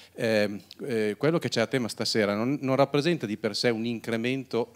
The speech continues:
<clears throat> della nostra conoscenza di cosa siano gli esseri viventi, di come sono strutturati, di qual è la loro struttura intima,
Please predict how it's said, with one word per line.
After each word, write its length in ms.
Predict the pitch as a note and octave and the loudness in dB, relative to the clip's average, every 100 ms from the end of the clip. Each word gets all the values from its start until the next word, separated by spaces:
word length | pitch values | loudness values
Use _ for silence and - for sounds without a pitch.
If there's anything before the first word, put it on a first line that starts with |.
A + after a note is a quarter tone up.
| B2 | -10
<clears throat> 40 | |
della 200 | A#2 A2+ | -2 0
nostra 300 | A2 B2+ - | 0 -2 -2
conoscenza 800 | A#2 A#2 G#2 - C3 B2 A#2+ A2 - - - - | -4 -4 -4 -4 -4 -2 0 0 -4 -20 -20 -18
di 80 | A2 | -4
cosa 240 | B2+ A#2+ | -2 0
siano 380 | - B2+ C3 A#2 | 0 2 2 2
gli 100 | A2 | 0
esseri 240 | A2+ A#2 | -2 -2
viventi, 480 | G#2+ G#2+ A2 A2 A2+ | -2 0 0 0 -4
di 100 | G#2 | -8
come 180 | - G#2+ | -6 -4
sono 260 | - A#2 | -2 -2
strutturati, 720 | A2 - A2 - A2+ G#2+ G#2 G#2+ | -4 -6 -8 0 4 4 2 -2
di 80 | |
qual 160 | G#2+ A2+ | 0 2
è 80 | A#2 | 4
la 80 | A2+ | 4
loro 160 | A2 | 2
struttura 480 | A2 A#2 G#2+ - A2+ | -2 -8 -8 -2 0
intima, 600 | A2+ A#2 G#2+ A#2 A2 G#2+ | 2 -2 -4 -2 -2 -2